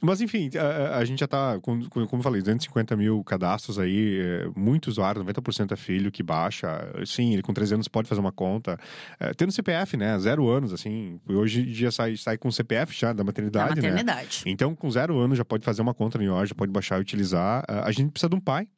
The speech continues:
Speaker 1: né? Porque precisa de um responsável legal pra essa conta existir, beleza? Então, o pai pode baixar o aplicativo e fazer o cadastro do filho, ou o filho faz e convida o pai pra entrar no aplicativo também, né? É muito simples. Três minutos, tu resolve tudo. Com três minutos,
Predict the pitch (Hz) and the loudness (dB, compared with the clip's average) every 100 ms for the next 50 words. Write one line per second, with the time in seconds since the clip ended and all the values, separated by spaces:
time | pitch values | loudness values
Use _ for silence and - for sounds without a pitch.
0 | - 95 101 107 104 104 - 117 113 113 | -6 -2 -2 -2 -2 -2 0 -2 -2 -4
1 | - 113 95 98 120 147 120 120 110 98 | -2 -4 -2 0 0 0 -2 -4 -4 -4
2 | 92 101 123 104 87 90 - 98 95 98 | -2 0 0 0 -2 -6 -4 -2 -2 -2
3 | 110 147 104 98 - - - - 95 95 | -4 -4 -2 -2 -2 -16 -16 -2 0 0
4 | 110 101 101 95 87 101 - 92 95 135 | -2 -4 -2 -2 -2 -2 -2 -4 -2 0
5 | 170 151 120 120 107 - 123 101 - 156 | 0 -2 -2 -2 -2 -2 -2 -2 2 2
6 | 165 131 113 117 107 110 104 113 - 151 | 4 2 0 0 -2 -2 -4 -2 0 2
7 | 170 - - - - 143 - 143 165 - | 2 -2 -10 -6 0 0 2 0 0 0
8 | 120 120 131 113 110 - 101 147 107 92 | 0 0 0 0 0 -2 -2 -2 -4 -4
9 | 98 95 - 98 - 104 104 101 151 190 | -2 -2 -4 -4 -4 -4 -4 -4 -6 -2
10 | 110 120 170 - 151 190 - - - _ | 0 2 0 0 -2 -2 -14 -20 -20 _
11 | 185 247 240 208 220 - 190 175 170 165 | 0 2 2 2 0 0 2 2 0 -4
12 | 87 - 98 113 139 135 156 - | -10 -8 -4 -2 0 2 2 -2